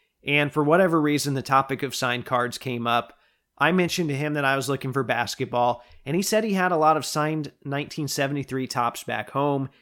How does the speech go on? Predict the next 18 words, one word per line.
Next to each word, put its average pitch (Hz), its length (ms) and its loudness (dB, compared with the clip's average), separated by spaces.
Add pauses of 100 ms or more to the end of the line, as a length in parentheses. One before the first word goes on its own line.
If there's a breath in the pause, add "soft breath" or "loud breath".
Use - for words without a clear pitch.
(160 soft breath)
including 170 640 0
A 147 160 2
B 143 220 2
A 143 140 2
guys. - 380 -6
So, 110 260 -4 (140)
of 131 100 -16
course, 117 260 -8
there's 110 160 -6
Pacers 135 440 -4
in 123 140 -4
that. 127 280 -2 (320 soft breath)
Now, 143 300 4 (460 soft breath)
I 160 140 0
think 208 320 -2
the 156 80 -2
seventy-three 143 720 0
set 123 460 -2